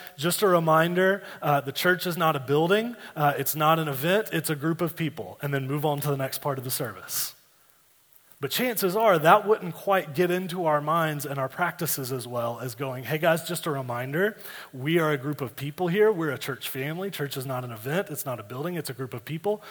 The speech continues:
So therefore, turn around to the people around you and get to know somebody you don't know." Because what we know is, if I am unwilling to greet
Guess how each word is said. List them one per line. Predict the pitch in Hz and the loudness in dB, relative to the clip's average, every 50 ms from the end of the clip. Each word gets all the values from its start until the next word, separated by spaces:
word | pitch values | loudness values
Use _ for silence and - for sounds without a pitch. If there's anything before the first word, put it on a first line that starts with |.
| - - - | -20 -12 -6
So | - - - - 170 160 147 139 | -4 -2 0 2 2 4 4 4
therefore, | 123 135 185 220 - - - - 143 131 123 120 123 123 139 - - - - - | 4 6 8 8 8 6 4 -2 -4 -4 -2 -2 -2 -4 -4 -8 -12 -20 -16 -12
turn | - - 175 165 165 | -6 -4 -2 -2 0
around | 180 175 170 160 160 160 | 0 0 0 0 0 -2
to | - 139 | -4 -6
the | 143 143 | -8 -6
people | 135 147 143 139 143 139 | -6 -6 -6 -6 -6 -6
around | 135 127 123 120 113 110 117 | -6 -6 -6 -8 -8 -10 -12
you | 113 | -12
and | 113 110 | -12 -12
get | 120 113 - | -12 -12 -12
to | - 110 | -12 -14
know | 113 110 | -12 -10
somebody | 107 - 123 104 107 104 104 101 | -8 -8 -8 -8 -10 -10 -10 -12
you | 104 101 | -16 -16
don't | 101 92 - 98 | -18 -18 -18 -18
know." | 104 101 - - - _ _ _ _ _ _ _ _ _ _ _ _ _ _ _ _ _ _ - - _ _ - - - - - - - _ | -20 -20 -20 -20 -20 _ _ _ _ _ _ _ _ _ _ _ _ _ _ _ _ _ _ -20 -20 _ _ -20 -20 -20 -20 -20 -20 -14 _
Because | - 143 151 151 139 | -6 -4 -2 -2 -2
what | 147 - - | -4 -4 -4
we | 147 202 214 208 | -6 -6 -4 -4
know | 180 190 214 220 185 160 | -2 0 2 2 2 0
is, | 139 131 127 113 110 117 139 160 165 - - - - _ - - _ _ _ _ _ _ _ _ _ _ _ - _ _ - | -2 -4 -6 -6 -8 -8 -8 -4 -4 -4 -4 -4 -8 _ -20 -20 _ _ _ _ _ _ _ _ _ _ _ -20 _ _ -8
if | 147 139 127 - | -6 -2 0 2
I | 139 151 190 214 | 4 4 4 4
am | 220 214 196 185 | 2 0 0 0
unwilling | 160 156 165 165 151 147 143 147 156 160 156 147 147 | 0 0 -2 -2 -2 -2 -2 -2 -2 -2 -4 -4 -6
to | 135 - 139 | -6 -6 -8
greet | 120 117 110 113 117 135 156 165 156 | -8 -10 -12 -10 -8 -8 -8 -8 -8